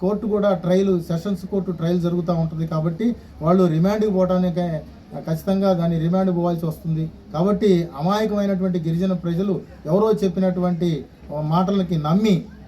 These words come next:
దీనిలోకి రావద్దు, ఈ ల్యాండ్లోకి, ఆ, రావద్దు. ఒకవేళ వచ్చినట్టయితే వారి మీద క్రిమినల్ కేసులు పడి జీవితకాలం వీళ్ళు కోర్టు చుట్టూ తిరగాల్సినటువంటి పరిస్థితి ఏర్పడుతుంది. కాబట్టి అమాయక ప్రజలు గమనించి ఇటువంటి వాటికి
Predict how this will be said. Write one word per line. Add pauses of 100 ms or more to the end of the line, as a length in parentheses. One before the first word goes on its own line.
దీనిలోకి (140)
రావద్దు,
ఈ
ల్యాండ్లోకి, (320)
ఆ,
రావద్దు.
ఒకవేళ
వచ్చినట్టయితే (200)
వారి
మీద
క్రిమినల్
కేసులు
పడి (300)
జీవితకాలం
వీళ్ళు
కోర్టు
చుట్టూ
తిరగాల్సినటువంటి
పరిస్థితి
ఏర్పడుతుంది.
కాబట్టి (260)
అమాయక
ప్రజలు (440)
గమనించి (160)
ఇటువంటి
వాటికి